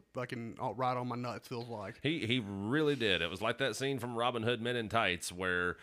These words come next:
Speaker 2: uh, Will Scarlet comes out and he hands Robin the bow and arrow and he says, "Now, fire an arrow straight in my eye." That's what,
Speaker 1: Okay.
Speaker 2: that's what Soleimani did.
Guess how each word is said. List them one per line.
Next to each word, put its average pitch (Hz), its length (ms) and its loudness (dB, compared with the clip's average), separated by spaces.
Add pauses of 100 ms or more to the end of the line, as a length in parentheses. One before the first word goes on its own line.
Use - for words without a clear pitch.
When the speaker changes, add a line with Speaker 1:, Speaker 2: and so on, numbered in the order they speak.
(360)
Speaker 2:
uh, 87 260 2
Will 107 200 2
Scarlet 117 440 0
comes 104 300 -2
out 101 260 4
and 101 100 -6
he 90 100 0
hands 101 260 0
Robin 107 300 2
the 98 80 -2
bow 107 240 2
and 95 80 0
arrow 104 320 2
and 101 80 0
he 95 40 -2
says, 95 220 -6
"Now, 120 300 2 (680)
fire 185 520 6
an 180 80 8
arrow 107 440 6 (140)
straight 113 400 2
in 101 80 0
my 87 200 6
eye." 73 220 2 (2500)
That's 185 200 6
what, 170 80 4
Speaker 1:
Okay. - 80 0
Speaker 2:
that's 143 180 4
what 175 120 0
Soleimani 185 520 6
did. 92 300 6